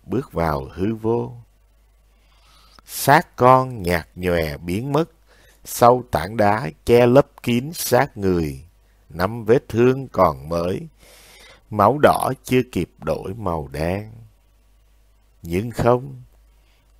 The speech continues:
con đã nói trước. Giờ đã tới, giờ kẻ chết trong mộ sẽ nghe tiếng con và sẽ bước ra khỏi mộ. Giờ đó,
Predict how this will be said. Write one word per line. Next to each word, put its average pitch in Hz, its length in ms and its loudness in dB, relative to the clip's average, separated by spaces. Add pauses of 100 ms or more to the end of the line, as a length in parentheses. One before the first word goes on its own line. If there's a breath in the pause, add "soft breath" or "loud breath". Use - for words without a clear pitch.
(140)
con 120 300 4
đã 85 160 2
nói 110 200 -4 (100)
trước. 165 340 -2 (1300 soft breath)
Giờ 95 360 6
đã 82 220 2
tới, 139 540 2 (880)
giờ 101 360 8
kẻ 107 160 0
chết 175 520 6
trong 143 300 0
mộ 90 380 4
sẽ 98 300 -4
nghe 135 240 -2
tiếng 135 360 -2
con 131 480 0 (920 soft breath)
và 82 260 0
sẽ 80 300 -6
bước 139 360 -4
ra 123 280 0
khỏi - 380 -10
mộ. 92 400 -4 (1500)
Giờ 87 300 4
đó, 87 500 2